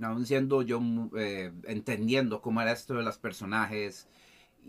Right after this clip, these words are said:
que uno leía cómics, uno le-, veía películas y veía todo esto, pero uno tal vez no sentía a alguien con que uno dice, "Hey, this guy is like me", o sea, "Este man es como yo",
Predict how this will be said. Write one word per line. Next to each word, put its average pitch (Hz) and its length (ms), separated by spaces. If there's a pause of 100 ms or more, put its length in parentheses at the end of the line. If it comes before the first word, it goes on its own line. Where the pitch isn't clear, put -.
(120)
que 180 200
uno 151 180
leía 127 260
cómics, 117 280
uno 160 180
le-, 131 260
veía 120 420
películas 120 520
y 113 80
veía 110 280
todo 107 320
esto, 107 380
pero 123 240
uno 120 300
tal 101 180
vez 104 280
no 107 320
sentía 110 640
a 107 80
alguien 110 260
con 104 200
que 104 100
uno 104 100
dice, 107 260
"Hey, 135 400
this 120 200
guy 143 240
is 143 60
like 123 260
me", 127 440
o 87 160
sea, 98 280
"Este 139 200
man 139 220
es 139 120
como 120 200
yo", 107 480